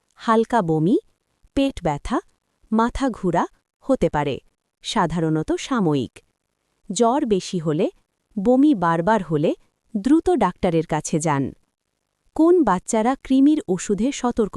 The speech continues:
থাকবে? এক বছরের কম বয়সী শিশু, খুব অসুস্থ বাচ্চা, লিভার সমস্যা থাকলে, অন্য ওষুধ চলমান থাকলে অবশ্যই ডাক্তারের পরামর্শ নিন।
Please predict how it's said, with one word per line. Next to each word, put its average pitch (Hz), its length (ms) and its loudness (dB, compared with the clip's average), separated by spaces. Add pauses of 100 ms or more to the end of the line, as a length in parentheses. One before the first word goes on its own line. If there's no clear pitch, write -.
থাকবে? 147 380 -4 (880)
এক 240 260 2
বছরের 220 560 2
কম 226 280 2
বয়সী 160 440 0
শিশু, - 340 -6 (640)
খুব 339 200 2 (160)
অসুস্থ 202 520 -4
বাচ্চা, 165 440 -2 (680)
লিভার 285 420 2
সমস্যা 165 520 -4
থাকলে, 190 380 -4 (640)
অন্য 277 240 4 (160)
ওষুধ 202 380 -2 (120)
চলমান 226 560 0
থাকলে 147 380 -6 (680)
অবশ্যই 262 520 2
ডাক্তারের 170 520 -2
পরামর্শ 151 560 -2
নিন। 147 260 -4